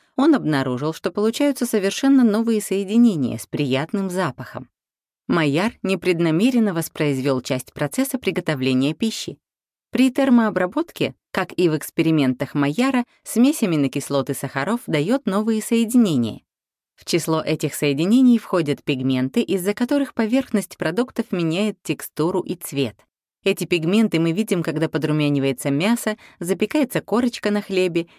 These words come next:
или обжаривается солод перед варкой пива. Но в результате этих процессов образуются также сотни других соединений.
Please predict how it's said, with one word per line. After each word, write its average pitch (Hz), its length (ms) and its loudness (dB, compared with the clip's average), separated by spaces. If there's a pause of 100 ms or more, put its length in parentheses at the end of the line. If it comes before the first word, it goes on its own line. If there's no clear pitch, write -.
(100)
или 285 240 2
обжаривается 165 800 -2
солод 175 480 -2
перед 147 260 0
варкой 131 380 -4
пива. 131 380 -8 (760)
Но 185 200 2
в 143 60 -2
результате 147 540 -2
этих 135 200 -6
процессов 240 500 -4
образуются 214 600 0
также 185 360 -2
сотни 214 440 0
других 175 440 0
соединений. 127 760 -2